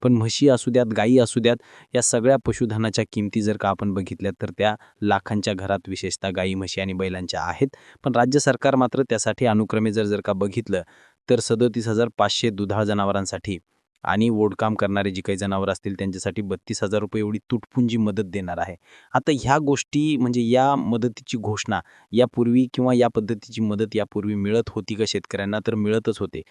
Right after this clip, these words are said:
यामध्ये नवीन असं काहीही नाहीये. पण राज्य सरकारनं, लक्षात घ्या, याचीही बेरीज या पॅ-, एकतीस लाख सहाशे अठ्ठावीस कोटीच्या पॅकेजमध्ये केलेली आहे.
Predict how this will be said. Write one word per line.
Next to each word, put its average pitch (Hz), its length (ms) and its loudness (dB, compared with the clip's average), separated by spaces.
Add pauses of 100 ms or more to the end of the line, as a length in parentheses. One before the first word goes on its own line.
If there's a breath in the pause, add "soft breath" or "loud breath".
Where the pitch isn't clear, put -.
(220 soft breath)
यामध्ये 110 360 4
नवीन 110 300 2
असं 107 220 -2
काहीही 101 240 0
नाहीये. 107 260 0
पण 107 200 -4
राज्य 98 260 -2
सरकारनं, 101 480 -4
लक्षात 104 340 -4
घ्या, 110 200 -2 (360 soft breath)
याचीही 117 520 2
बेरीज 123 360 4
या 120 160 4
पॅ-, 107 140 2
एकतीस 107 440 -4
लाख 110 320 -2
सहाशे 101 460 -2
अठ्ठावीस 101 340 -4
कोटीच्या 101 400 -4
पॅकेजमध्ये 92 540 -6 (440 soft breath)
केलेली 151 300 6
आहे. 120 180 0